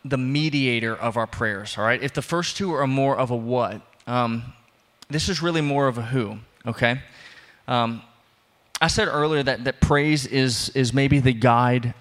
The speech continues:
to prayer, okay? Um, it's, it's a surefire way to put,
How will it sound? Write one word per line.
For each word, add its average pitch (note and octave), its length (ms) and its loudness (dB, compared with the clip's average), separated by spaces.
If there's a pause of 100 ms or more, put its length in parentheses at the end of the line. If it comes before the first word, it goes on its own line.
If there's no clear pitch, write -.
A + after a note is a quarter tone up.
to A2+ 100 0
prayer, G#2+ 460 0 (400)
okay? A#2 360 2 (460)
Um, A#2 220 2
it's, - 340 0
it's D3+ 200 -2
a C#3+ 40 4
surefire F3+ 680 2
way C3 200 2
to A#2+ 80 -4
put, D3 260 0